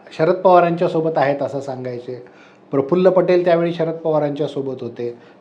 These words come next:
मात्र अजित पवारांनी जेव्हा वेगळा गट केला, तेव्हा प्रफुल्ल पटेल तिकडे गेले,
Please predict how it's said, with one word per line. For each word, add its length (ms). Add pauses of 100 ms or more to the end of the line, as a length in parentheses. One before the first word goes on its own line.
मात्र 200
अजित 260
पवारांनी 560
जेव्हा 200
वेगळा 340
गट 180 (120)
केला, 300 (420)
तेव्हा 160
प्रफुल्ल 360
पटेल 360
तिकडे 220
गेले, 440